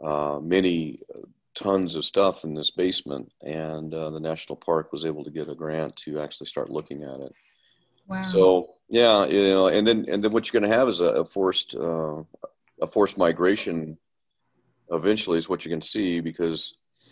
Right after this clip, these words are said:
Speaker 1: when, when these confinement camps closed, they didn't just go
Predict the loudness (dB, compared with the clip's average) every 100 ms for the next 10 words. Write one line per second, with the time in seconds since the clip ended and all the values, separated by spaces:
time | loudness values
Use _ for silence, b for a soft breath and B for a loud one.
0 | b b b _ _ _ 0 0 0 -4
1 | -4 -2 -2 -6 _ _ _ _ _ _
2 | _ _ -8 2 4 4 0 -4 -2 0
3 | -2 -6 2 4 6 4 0 -4 -4 -2
4 | 0 -2 -4 -4 -2 -2 -2 -2